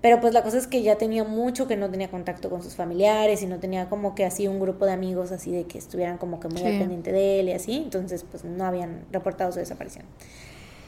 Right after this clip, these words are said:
Speaker 1: Y por último, Kirushna Kanagaratnam, un refugiado de Sri Lanka que tampoco había sido reportado como desaparecido porque sus amigos,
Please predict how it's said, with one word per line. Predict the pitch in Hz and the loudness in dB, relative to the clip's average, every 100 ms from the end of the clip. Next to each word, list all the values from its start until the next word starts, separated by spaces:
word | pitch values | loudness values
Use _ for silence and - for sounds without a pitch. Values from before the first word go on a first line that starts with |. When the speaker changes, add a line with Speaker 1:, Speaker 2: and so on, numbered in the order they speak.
| - | 0
Speaker 1:
Y | 285 285 | 4 12
por | 285 285 | 12 12
último, | 277 269 247 233 247 | 8 2 2 2 0
Kirushna | 226 214 214 220 214 208 - - - - | 0 0 0 0 0 -2 -6 -18 -20 -8
Kanagaratnam, | - 190 185 185 180 180 180 202 214 196 180 233 294 - | -2 0 0 -2 0 0 2 2 2 -2 0 -2 -2 -2
un | 214 | 2
refugiado | 214 220 220 - 208 214 | 2 2 0 4 8 8
de | 202 185 | 8 2
Sri | - 196 214 | 0 2 4
Lanka | 226 240 220 | 4 2 0
que | 214 196 | 0 -2
tampoco | 175 180 175 233 240 233 | -2 -4 2 4 6 6
había | 214 | 6
sido | 202 196 | 4 2
reportado | 185 180 180 180 185 | 2 0 0 0 0
como | 202 | 0
desaparecido | 208 233 226 220 220 233 220 214 214 - | 0 0 2 2 2 2 4 2 0 0
porque | 240 247 247 226 | 4 4 4 2
sus | 220 220 | 2 -2
amigos, | 196 190 196 190 196 - | -2 -2 0 2 2 -4